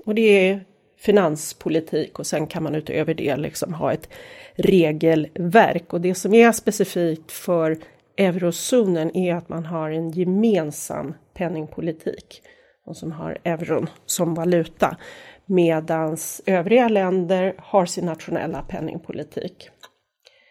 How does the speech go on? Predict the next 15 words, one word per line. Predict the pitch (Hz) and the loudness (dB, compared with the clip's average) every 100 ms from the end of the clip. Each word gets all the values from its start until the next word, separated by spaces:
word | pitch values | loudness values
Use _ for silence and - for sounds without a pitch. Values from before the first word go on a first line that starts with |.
| _ _ - | _ _ -6
Den | 185 175 180 | -4 2 2
enskilda | 180 185 220 233 - 262 254 | 4 6 6 6 4 2 4
nationella | 277 277 220 180 156 165 | 0 0 2 2 2 0
länder, | 156 156 151 170 | -2 -4 0 2
de | 202 | 4
har | 226 208 | 6 6
också | 180 180 | 4 0
sin | 165 190 - | -4 -2 4
egen | 196 160 165 165 | 4 4 2 -2
finanspolitik. | 160 175 175 165 - - 175 185 - 131 - - - _ - | -2 -2 -2 -2 -6 -10 -8 -4 -2 -2 -2 -20 -20 _ 2
Det | 214 | 2
har | 175 175 | 4 0
inte | 165 175 - | 0 -4 -4
E | 170 175 196 | -2 2 2
U. | - | 0